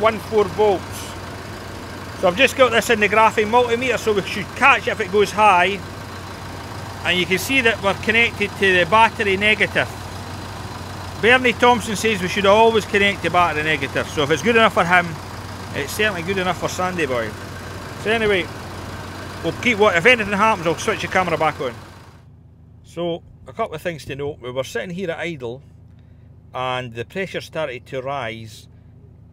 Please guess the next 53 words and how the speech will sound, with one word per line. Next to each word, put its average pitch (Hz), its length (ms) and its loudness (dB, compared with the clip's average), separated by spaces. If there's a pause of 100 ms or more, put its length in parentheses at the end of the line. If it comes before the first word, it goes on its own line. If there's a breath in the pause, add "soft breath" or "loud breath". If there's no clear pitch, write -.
(140)
It, 110 340 -10
it 110 160 -14
always 160 360 -8
stays 135 220 -12
at 120 100 -10
one 143 160 -12
point 131 320 -12
one 135 260 -10
three 156 380 -16
one 135 240 -6
four, 151 400 -8 (800 soft breath)
but 123 220 -4 (360)
I'll 117 80 -10
show 139 160 -10
you 180 120 -8
the 123 100 -8
trace. 139 400 -12
It 117 80 -14
went 147 140 -12
up 139 120 -12
to 135 80 -14
one 127 220 -8
point 113 300 -12
three 165 300 -12
just 135 220 -12
sitting 117 180 -10
idle, 123 460 -8 (340)
and 110 120 -10
then 113 120 -10
the 107 80 -10
thing 135 280 -12
cut - 180 -12
out. 117 240 -10 (520 soft breath)
It's - 220 -14
restarted 120 480 -8
immediately. 123 540 -12 (680 soft breath)
But 139 340 -4 (200)
here's 139 240 -14
a 139 60 -8
funny 135 240 -10
thing, 123 220 -10
the 123 80 -10
only 180 280 -6
code 143 240 -10
that's - 120 -20
came 139 220 -14
back 143 280 -6
is 104 120 -14
a 107 80 -12
P 180 280 -14
zero 139 260 -10
three 143 300 -16
forty. 127 680 -6